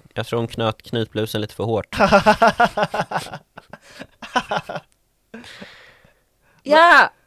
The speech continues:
Speaker 2: Va?
Speaker 3: Va?
Speaker 1: Var det för
Speaker 2: Det
Speaker 1: grovt?
Speaker 3: Nej, jag trodde det skulle komma mer.
Speaker 1: Ja, jag kan köra mer.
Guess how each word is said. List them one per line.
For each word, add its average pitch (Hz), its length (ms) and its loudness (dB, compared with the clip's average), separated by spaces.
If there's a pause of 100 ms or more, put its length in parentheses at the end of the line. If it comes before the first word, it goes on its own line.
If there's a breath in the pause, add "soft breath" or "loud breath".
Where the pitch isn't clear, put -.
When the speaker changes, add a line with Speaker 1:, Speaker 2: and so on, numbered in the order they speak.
(140)
Speaker 2:
Va? 294 300 4 (240)
Speaker 3:
Va? 254 260 0 (100)
Speaker 1:
Var 117 120 -2
det 120 80 0
för - 80 -8
Speaker 2:
Det - 80 -8
Speaker 1:
grovt? 151 300 -4 (160)
Speaker 3:
Nej, 320 400 0
jag 254 120 0
trodde 320 220 -6
det 311 60 -2
skulle 269 200 -8
komma 247 440 -4
mer. 208 480 -6 (120)
Speaker 1:
Ja, 101 140 -8
jag - 120 -16
kan 139 80 -10
köra - 140 -10
mer. 113 180 -8